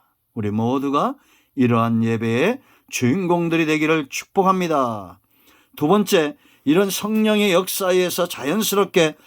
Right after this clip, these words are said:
가르침이 있는 예배가 되었다라는 겁니다. 순서가 중요합니다. 사십이 절 보세요, 여러분. 그들이 사르치-,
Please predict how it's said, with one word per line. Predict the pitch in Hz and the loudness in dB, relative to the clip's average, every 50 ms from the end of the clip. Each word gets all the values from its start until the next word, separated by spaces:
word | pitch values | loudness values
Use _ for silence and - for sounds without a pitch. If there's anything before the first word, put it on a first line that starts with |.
| _ - - _ _ _ | _ -20 -20 _ _ _
가르침이 | - - 104 120 160 208 - - _ - - - 214 202 196 190 | -10 -8 -6 -2 -2 -2 -4 -6 _ -6 -2 -2 0 0 0 0
있는 | 185 185 180 180 180 180 170 | 0 0 0 0 -2 0 0
예배가 | 165 165 160 160 160 143 156 160 139 | 0 0 0 0 -2 -2 -2 -4 -2
되었다라는 | - 151 147 139 123 - 143 143 139 139 135 131 131 135 131 131 | 0 -2 -2 -2 0 0 0 0 0 0 -2 -2 -4 -4 -4 -4
겁니다. | 127 127 127 131 127 123 131 147 170 196 208 - _ _ _ _ | -4 -6 -6 -6 -4 -2 0 0 0 0 -2 -8 _ _ _ _
순서가 | - - 135 123 120 127 117 120 117 | -6 -2 -2 -2 0 -2 -4 -4 -6
중요합니다. | 117 - 123 120 120 117 120 120 120 123 131 156 190 220 - _ - - - _ | -6 -4 -4 -2 0 0 0 0 0 2 2 2 2 0 -4 _ -20 -20 -20 _
사십이 | - - - 143 135 127 143 131 131 | -12 -4 -2 -2 -2 0 0 0 2
절 | 127 135 135 | 2 2 2
보세요, | 131 135 135 - 151 135 | 2 0 -2 0 0 0
여러분. | 131 131 135 135 135 135 143 156 - _ _ _ _ _ _ _ _ _ _ _ _ _ _ _ _ _ _ _ - - _ _ _ _ | 0 0 0 0 0 0 0 -2 -6 _ _ _ _ _ _ _ _ _ _ _ _ _ _ _ _ _ _ _ -20 -20 _ _ _ _
그들이 | - - 135 120 135 131 139 139 | 0 0 2 2 4 2 2 0
사르치-, | 131 - - 147 131 135 123 - 160 147 | 0 -2 -4 -4 -4 -4 -6 -4 -6 -6